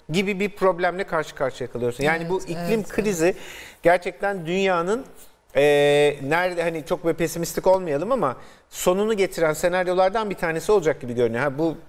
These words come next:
Speaker 1: üç beş yıl demiyoruz tabii ki, belki yüzlerce yıldan bahsediyoruz ama hani bunca yıldır,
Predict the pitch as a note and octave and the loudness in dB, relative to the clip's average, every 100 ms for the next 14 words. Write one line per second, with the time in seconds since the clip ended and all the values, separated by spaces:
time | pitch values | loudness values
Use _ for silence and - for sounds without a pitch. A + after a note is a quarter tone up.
0 | - E3+ - E3 D#3 D#3+ D#3 E3+ D3+ A#2 | -6 -6 0 0 0 -2 0 0 0 -6
1 | A2 D3 C3+ C3 C3 C3+ C3+ C3+ C#3+ C3+ | -4 -6 -4 -6 0 0 0 -2 0 4
2 | D3+ C#3 C3 B2 B2+ A#2+ A#2+ - B2 G3+ | 2 2 -6 -2 -2 0 -4 -4 -2 -2
3 | B3 A#3+ C3 - - - - _ D3+ D3+ | 2 0 0 -14 -20 -20 -20 _ -6 -4
4 | C3 D#3 B3+ C4 A3+ G#3 F#3 F3+ E3 C4+ | -4 0 0 2 2 4 2 2 2 0